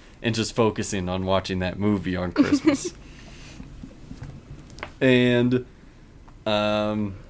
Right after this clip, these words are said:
Speaker 1: the only thing left to do is, Angel, thank you for coming. You can promote anything that you want. So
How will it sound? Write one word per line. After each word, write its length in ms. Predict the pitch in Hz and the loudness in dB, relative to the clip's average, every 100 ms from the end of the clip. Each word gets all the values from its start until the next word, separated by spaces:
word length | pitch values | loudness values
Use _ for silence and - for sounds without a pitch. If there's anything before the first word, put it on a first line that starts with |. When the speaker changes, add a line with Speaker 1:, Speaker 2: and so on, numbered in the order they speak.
| - | 4
Speaker 1:
the 100 | 135 | 6
only 180 | 147 139 | 8 6
thing 580 | 151 151 151 151 143 135 - - | 6 6 6 6 4 0 -8 0
left 240 | 139 147 139 | 4 4 4
to 80 | 131 | 2
do 520 | 127 139 170 196 185 - - - | 6 6 6 2 -6 -16 -18 -2
is, 520 | 120 120 117 117 107 - | 2 4 4 2 0 -2
Angel, 480 | 127 139 151 180 208 - - - - - | 2 4 4 2 0 -6 -20 -20 -20 2
thank 200 | 156 156 | 4 4
you 100 | 170 | 2
for 120 | 151 | 0
coming. 460 | 139 151 160 175 180 | 4 6 6 6 4
You 180 | 147 156 | 2 4
can 180 | 170 | 4
promote 440 | 143 151 143 151 143 | 4 4 6 6 6
anything 640 | 151 151 143 151 151 135 139 - - | 6 6 4 4 4 2 -2 -12 2
that 100 | 127 | 4
you 240 | 131 147 | 6 6
want. 440 | 123 127 165 190 - - - - - - - - - - - - - | 6 6 4 2 -8 -18 -20 -20 -20 -20 -20 -20 -20 -20 -20 -20 -8
So 640 | - 123 117 113 113 | 2 6 6 6 4